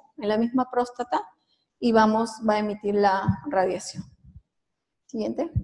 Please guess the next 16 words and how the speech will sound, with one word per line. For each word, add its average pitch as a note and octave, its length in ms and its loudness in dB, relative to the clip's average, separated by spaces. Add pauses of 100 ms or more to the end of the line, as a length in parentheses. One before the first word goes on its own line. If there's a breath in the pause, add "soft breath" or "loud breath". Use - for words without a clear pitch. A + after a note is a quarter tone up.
(1500)
Y A#3 100 2
este B3 200 4
caso B3+ 300 4
también A3 380 4
es G#3 140 0
de F#3+ 100 0
mama, - 680 0
¿no? D4+ 340 -2
Que F#3+ 80 -6
también G#3 360 0
es A3+ 60 -6
la A3 100 0
braquiterapia A3 840 0
con G3+ 380 -4
estas A3+ 300 -8
agujas G#3 640 0